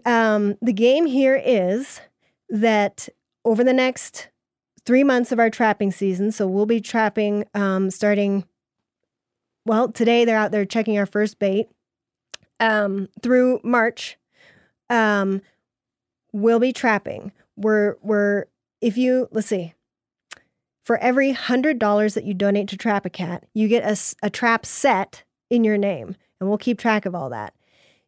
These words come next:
You get that trap set, and then throughout our season, you'll be getting, like,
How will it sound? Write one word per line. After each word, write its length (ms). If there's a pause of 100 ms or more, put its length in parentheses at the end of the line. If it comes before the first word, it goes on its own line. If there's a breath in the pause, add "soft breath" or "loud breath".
(100)
You 160
get 180
that 220
trap 320
set, 420
and 240
then 400 (140)
throughout 400
our 120
season, 540
you'll 180
be 140
getting, 540
like, 360